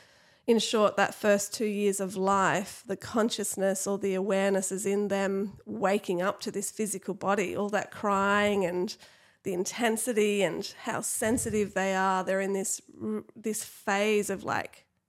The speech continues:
really awakened sense of themselves, but they don't know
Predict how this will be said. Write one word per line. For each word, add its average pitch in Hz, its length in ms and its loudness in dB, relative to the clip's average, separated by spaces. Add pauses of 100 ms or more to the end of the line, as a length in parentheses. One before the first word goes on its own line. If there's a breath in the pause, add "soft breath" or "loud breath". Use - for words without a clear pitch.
(140)
really 214 680 2
awakened 190 680 0
sense - 400 -4
of 196 100 -8
themselves, 180 800 0
but - 320 -4 (480 soft breath)
they 180 160 2
don't 185 240 2
know 190 400 2